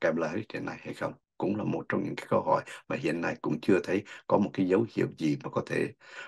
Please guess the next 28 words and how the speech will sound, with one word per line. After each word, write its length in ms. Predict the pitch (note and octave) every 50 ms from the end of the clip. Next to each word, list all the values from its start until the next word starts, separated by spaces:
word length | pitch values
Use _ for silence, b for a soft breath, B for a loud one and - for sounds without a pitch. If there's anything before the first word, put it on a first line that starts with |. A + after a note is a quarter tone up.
| B -
mặc 140 | F#2+ F#2+ -
dù 220 | F2 F#2 F#2 F2
đến 220 | F2 G2 A2+ C#3+ D#3
bây 100 | C#3+ A2+
giờ 140 | G2+ F2 D#2+
thì 120 | - F2+ F2 E2+
Donald 200 | F#2 G2+ G#2 G2 -
Trump 240 | - G2 G2 G2 -
cũng 200 | - D#2+ E2+ F#2
có 100 | A2+ A2+
đi 200 | A2+ G2+ G2+ G2
đến 220 | - F#2 G2 A2+
những 140 | G2+ D#2+ D2
tiểu 200 | - - D#2+ E2
bang 220 | E2 F2+ F2+ F2 F2 B B B B -
và 80 | -
có 120 | - - - -
thể 120 | D#2+ D2+
đang 260 | F2+ G2 F#2+ G2 F2 -
chuyển 200 | - E2 D2+ D#2
hướng 320 | D#2+ F2+ F2+ F2+ G#2 A#2
đến 200 | - F2+ F#2+ G#2+
với 60 | A2
tất 100 | - B2+ -
cả 160 | - - - -
những 180 | D#2+ E2 E2 D#2+
người 220 | D#2+ D2+ - - -
trẻ 340 | - - - - - -